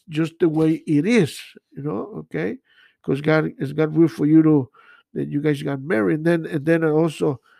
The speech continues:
learn to negotiate, you know, not, not, not, not,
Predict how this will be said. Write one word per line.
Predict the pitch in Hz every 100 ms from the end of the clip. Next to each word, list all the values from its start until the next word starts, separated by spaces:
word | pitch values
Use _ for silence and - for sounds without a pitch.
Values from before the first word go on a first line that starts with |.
| _ -
learn | 143 165 190 208 180
to | 190 180
negotiate, | 175 175 185 180 214 202 156 135
you | 139 139
know, | 131
not, | 139 147 143 151 151 _ _ _ _
not, | 165 160 165
not, | 165 -
not, | 156 170 - 160